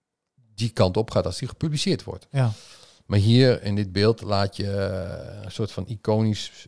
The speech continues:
Speaker 1: eh, silhouet zien met een, een ruitshirt wat een grafisch element wordt, waarin je het karakter van hem laat zien. En als je dit beeld in Engeland laat zien, ze, helaas doen ze in Nederland een stuk minder dan daar,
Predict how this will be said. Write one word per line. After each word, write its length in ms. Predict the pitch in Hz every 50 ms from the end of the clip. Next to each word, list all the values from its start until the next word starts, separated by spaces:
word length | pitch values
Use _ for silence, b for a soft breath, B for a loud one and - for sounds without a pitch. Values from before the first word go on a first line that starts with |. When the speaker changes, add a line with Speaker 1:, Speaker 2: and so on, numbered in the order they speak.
| _ -
Speaker 1:
eh, 80 | 98 95 95 92 92 92 92 92
silhouet 540 | 98 - - - 131 113 107 95 107 113 -
zien 400 | - - 110 107 107 104 110 101 -
met 240 | - 104 101 101 -
een, 320 | 98 98 95 92 92 87 -
een 360 | - 95 92 92 87 92 95 - _ _ _
ruitshirt 680 | - 98 98 98 98 107 110 - - - 107 101 95
wat 140 | - 98 95
een 60 | 104
grafisch 400 | - - - 98 98 104 101 -
element 380 | - 101 101 95 95 101 101 95
wordt, 320 | 98 98 98 98 98 - B B B B B B B B B B
waarin 240 | _ - 104 101 104
je 60 | 104
het 100 | 98 95
karakter 360 | - - 107 107 104 - - -
van 80 | 95
hem 140 | 98 92 92
laat 160 | 90 85 -
zien. 220 | - - 95 92 82
En 100 | 82 90
als 140 | 95 92
je 60 | - 101
dit 180 | 101 107 101
beeld 240 | 95 110 107 101 -
in 120 | 95 92
Engeland 340 | 90 101 107 107 107 107 101
laat 160 | - 107 104
zien, 160 | - - 120 110
ze, 120 | 92 92
helaas 600 | 87 92 95 95 95 101 107 107 104 101 - -
doen 180 | 104 101 104 110
ze 80 | 95 98
in 60 | 95
Nederland 420 | 98 101 101 98 95 95 92 - -
een 60 | -
stuk 260 | - - - 110 -
minder 260 | 107 107 101 98 92
dan 200 | 87 92 92 90
daar, 320 | 90 92 95 101 113 131